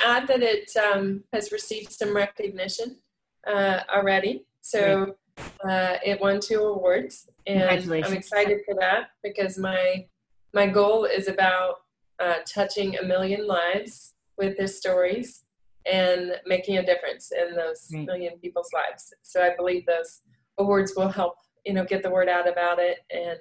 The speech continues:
Speaker 1: um, and make a difference.
Speaker 2: Definitely. Where can people find out more about you?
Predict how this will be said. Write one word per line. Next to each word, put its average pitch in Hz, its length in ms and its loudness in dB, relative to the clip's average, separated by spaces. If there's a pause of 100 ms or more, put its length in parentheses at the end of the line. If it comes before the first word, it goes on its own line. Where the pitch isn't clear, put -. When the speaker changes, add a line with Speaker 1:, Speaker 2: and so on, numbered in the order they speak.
(140)
Speaker 1:
um, 156 220 -4 (440)
and 185 100 0
make 185 180 0
a 202 60 -4
difference. - 360 -10 (220)
Speaker 2:
Definitely. 160 600 -6 (380)
Where 240 180 6
can 277 160 4
people 262 220 2
find 240 240 2
out 220 100 6
more 220 160 4
about 214 300 2
you? 131 280 -4